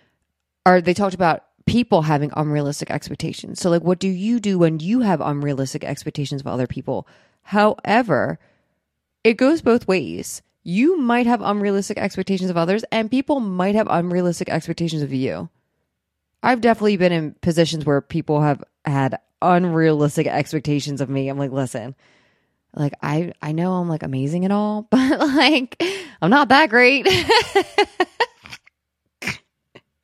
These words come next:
I like to eat cheese fries in my underwear and watch Netflix like the next person. <laughs> Like,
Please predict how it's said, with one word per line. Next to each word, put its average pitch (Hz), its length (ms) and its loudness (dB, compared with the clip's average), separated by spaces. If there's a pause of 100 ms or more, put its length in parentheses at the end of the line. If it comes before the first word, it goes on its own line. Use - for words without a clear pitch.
(1200)
I 208 200 6
like 262 260 2
to 240 560 2
eat 233 240 -2
cheese 240 300 -2
fries 240 480 2
in 208 100 0
my 226 140 4
underwear 226 340 2
and 208 80 0
watch 214 200 0
Netflix 233 500 2
like 220 380 0
the 233 100 6
next 262 220 2
person. 196 540 4
<laughs> 285 120 4 (580)
Like, 359 440 2